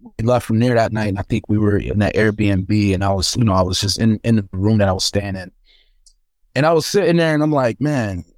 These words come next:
first of all, I just was in the studio with Conway." You know what I mean? I've been a huge fan of Conway since I, since I've known about him.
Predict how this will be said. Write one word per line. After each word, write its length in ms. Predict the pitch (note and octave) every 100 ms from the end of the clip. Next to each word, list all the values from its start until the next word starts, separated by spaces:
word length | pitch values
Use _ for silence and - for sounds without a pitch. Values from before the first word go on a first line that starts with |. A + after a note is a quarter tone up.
| _
first 280 | - F#3+ F#3
of 160 | D3 C3+
all, 380 | A2+ G#2+ G2+ - -
I 100 | B2
just 240 | - C3+
was 140 | B2 A#2+
in 80 |
the 40 | A2
studio 440 | - B2+ A#2 G#2
with 200 | G2+ F2+
Conway." 520 | - A#2 G#2+ F2 E2+ -
You 160 | G#2+
know 60 | A#2+
what 100 | A#2
I 40 |
mean? 120 | A#2
I've 140 | A2+ A#2+
been 100 | B2
a 60 |
huge 340 | G#2 - C3 A2+
fan 240 | - B2
of 80 | A2
Conway 400 | - A#2 A2 G2+
since 300 | F#2+ G#2+ G2
I, 180 | A2 E2+
since 240 | - G#2+
I've 160 | G#2 G2+
known 240 | A2 C#3
about 280 | A2+ F#2+ F#2+
him. 120 | F2